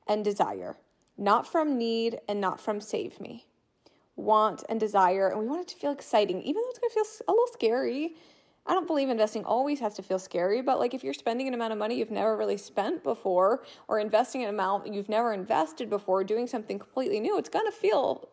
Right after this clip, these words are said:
uncomfortable because it's new. But it also gets to feel so fun and exciting and like, "Holy shit balls,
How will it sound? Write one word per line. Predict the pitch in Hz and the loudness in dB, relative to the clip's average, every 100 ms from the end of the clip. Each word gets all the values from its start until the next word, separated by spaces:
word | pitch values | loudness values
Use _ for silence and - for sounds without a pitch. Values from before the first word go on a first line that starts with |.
| - | -6
uncomfortable | 247 370 392 247 - - - _ _ _ _ _ _ | -2 0 0 0 -2 -4 -6 _ _ _ _ _ _
because | 233 269 294 | 2 4 2
it's | 262 | -2
new. | 269 370 277 101 73 220 _ _ _ _ _ _ _ _ _ _ _ _ _ _ _ | 0 0 0 -2 -4 -10 _ _ _ _ _ _ _ _ _ _ _ _ _ _ _
But | 240 | 4
it | 247 | 6
also | 247 277 - 262 | 4 2 -2 0
gets | 247 - | 0 -2
to | 233 | -8
feel | - 226 | -2 -2
so | 226 - 220 | -2 2 2
fun | 220 - - 214 240 208 180 - - - | 2 -4 0 4 4 2 -2 -10 -20 -6
and | 214 | -4
exciting | 208 - 226 233 214 | -2 0 2 2 0
and | 202 | -4
like, | - | -6
"Holy | - - 254 254 233 202 | -8 2 4 4 -2 -6
shit | - - - 285 226 | -8 -10 0 0 4
balls, | 226 226 226 - | 4 6 6 2